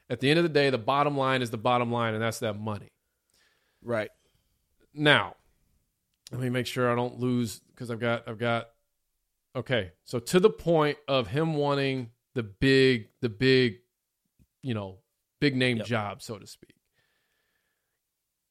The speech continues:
Speaker 1: I don't see him going necessarily to somewhere like Notre Dame or, or even Ohio State
Speaker 2: No.
Speaker 1: necessarily,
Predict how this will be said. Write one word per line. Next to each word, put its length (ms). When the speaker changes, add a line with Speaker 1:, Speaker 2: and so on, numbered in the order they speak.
Speaker 1:
I 140
don't 180
see 220
him 180
going 300
necessarily 380
to 40
somewhere 260
like 180
Notre 300
Dame 640
or, 180
or 200
even 160
Ohio 360
State 680
Speaker 2:
No. 120
Speaker 1:
necessarily, 920